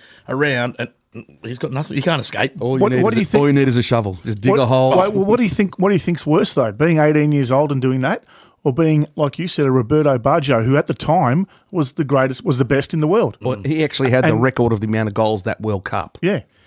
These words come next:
Speaker 2: So
Speaker 3: So
Speaker 2: he was
Speaker 3: I, I think it'd be worse for someone like him than an eighteen-year-old.
Speaker 1: Probably.
Speaker 3: Yeah.
Speaker 2: Well, his career collapsed after that.
Speaker 3: Yeah, pretty much.
Speaker 2: And then he, the best thing he did was a commercial for Johnny Walker.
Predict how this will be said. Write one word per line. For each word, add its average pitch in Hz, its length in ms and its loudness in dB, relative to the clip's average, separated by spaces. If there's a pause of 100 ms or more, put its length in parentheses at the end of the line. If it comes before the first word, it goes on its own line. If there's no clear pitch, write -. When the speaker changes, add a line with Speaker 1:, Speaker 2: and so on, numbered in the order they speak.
Speaker 2:
So 101 160 -10
Speaker 3:
So 156 160 0
Speaker 2:
he 160 60 -2
was 110 100 -4
Speaker 3:
I, - 40 2 (280)
I - 40 2
think 208 180 -2
it'd 143 140 2
be 127 80 2
worse 120 260 2
for - 80 -10
someone 120 260 -2
like 104 160 -4
him 202 200 0
than 110 160 -4
an 110 120 -6
eighteen-year-old. 135 440 -6
Speaker 1:
Probably. 98 200 -2
Speaker 3:
Yeah. 120 60 -10
Speaker 2:
Well, 135 100 0
his 170 160 -2
career 139 320 -2
collapsed 135 380 -2
after 78 220 -8
that. - 180 -10
Speaker 3:
Yeah, 165 140 2
pretty 147 220 -6
much. 151 340 -4
Speaker 2:
And 127 100 0
then 135 80 2
he, 120 180 2
the 110 160 -10
best 143 200 0
thing 135 100 -2
he 120 60 -2
did 120 160 -4
was 117 100 -2
a 107 60 -4
commercial 120 400 -6
for 113 60 -10
Johnny 113 180 -6
Walker. 131 280 -6